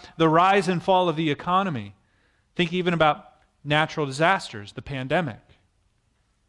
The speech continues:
Do you believe that God is in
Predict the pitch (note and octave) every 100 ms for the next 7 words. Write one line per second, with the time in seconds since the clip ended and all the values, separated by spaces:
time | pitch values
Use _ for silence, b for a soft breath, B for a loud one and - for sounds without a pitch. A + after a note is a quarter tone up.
0 | _ _ _ _ _ - C3+ F#3 G3+ F3+
1 | C#3+ C#3 C3+ C3+ C3 C#3 C#3 F3 G3+ G#3
2 | _ _ _ _ _ _ _ _ B2+ A#2+
3 | B2+ B2